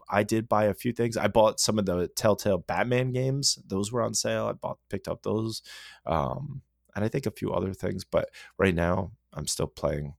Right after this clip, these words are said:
uh, Shield. So I'll get to those at some point. Now, new releases that we're into this week. Both Christine and I checked a few because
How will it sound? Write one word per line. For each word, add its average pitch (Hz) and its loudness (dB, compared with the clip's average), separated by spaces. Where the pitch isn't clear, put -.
uh, - -10
Shield. 71 -2
So 71 -2
I'll 90 -4
get 95 0
to - 0
those 76 -2
at 69 -4
some - -2
point. - -8
Now, 135 10
new 160 4
releases 127 2
that 98 4
we're 95 0
into 98 -4
this 95 -4
week. - -8
Both 147 4
Christine 107 0
and 92 -2
I 90 -4
checked - 0
a 92 -2
few 92 0
because 87 -6